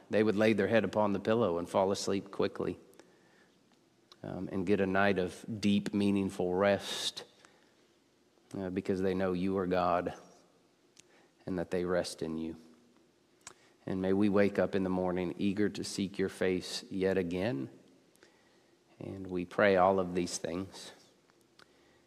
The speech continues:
um, not in our name,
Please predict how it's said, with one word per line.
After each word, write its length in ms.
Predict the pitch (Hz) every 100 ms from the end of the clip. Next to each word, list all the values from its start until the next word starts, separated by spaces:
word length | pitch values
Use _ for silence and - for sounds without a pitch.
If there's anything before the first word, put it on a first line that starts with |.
| _ _ -
um, 260 | 104 101 95 -
not 300 | 107 101 -
in 300 | 104 95 92 85 -
our 180 | 104 117
name, 460 | 113 113 110 110